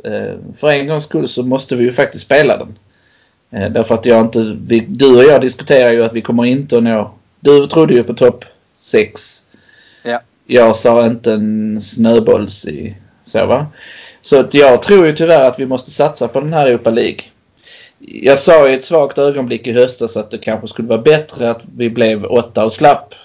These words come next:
Speaker 1: spela Europa-fotboll. Men jag är inte så säker längre. För ska man ha sina Ödegårds och, eh, Smith Rowe kvar i klubben så kan vi inte vara utan Europa-fotboll.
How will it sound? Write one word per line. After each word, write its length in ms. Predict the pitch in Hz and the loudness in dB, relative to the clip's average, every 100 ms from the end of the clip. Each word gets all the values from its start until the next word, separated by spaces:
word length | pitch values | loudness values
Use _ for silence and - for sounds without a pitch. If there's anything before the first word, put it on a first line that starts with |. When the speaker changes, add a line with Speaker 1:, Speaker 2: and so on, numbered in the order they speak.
| - | -20
Speaker 1:
spela 320 | - 123 117 | -4 -2 0
Europa-fotboll. 800 | 113 110 117 - 110 104 - - - _ _ _ _ _ _ _ | -2 -4 -6 -4 -6 -4 -8 -8 -18 _ _ _ _ _ _ _
Men 220 | 110 117 | -2 0
jag 380 | 123 127 127 127 | 4 6 6 4
är 80 | 135 | 2
inte 180 | 147 147 | -2 -6
så 160 | 135 123 | -8 0
säker 320 | 131 - 113 | 0 0 -2
längre. 380 | 107 90 90 - _ _ _ _ _ _ | -4 -4 -8 -12 _ _ _ _ _ _
För 100 | - | -10
ska 220 | - 135 | -2 0
man 140 | 131 131 | 2 4
ha 160 | 139 | 4
sina 220 | 123 127 131 | 2 0 4
Ödegårds 640 | 160 147 117 110 104 - | 4 4 0 -2 -4 -8
och, 380 | 110 110 101 101 | -8 -6 -6 -8
eh, 100 | 104 - - - - | -10 -12 -16 -18 -18
Smith 320 | - 123 120 131 | -6 -4 0 4
Rowe 200 | 123 110 | 4 4
kvar 380 | - 131 113 | 0 0 2
i 20 | 104 | 0
klubben 460 | 120 107 98 104 - | -2 -4 -6 -14 -16
så 160 | - | -18
kan 200 | - 117 | -6 -2
vi 60 | 120 | -2
inte 140 | 117 | -2
vara 100 | 113 | -2
utan 280 | 117 123 98 | -2 -2 -6
Europa-fotboll. 680 | 98 104 90 85 82 - | -4 -6 -6 -10 -10 -10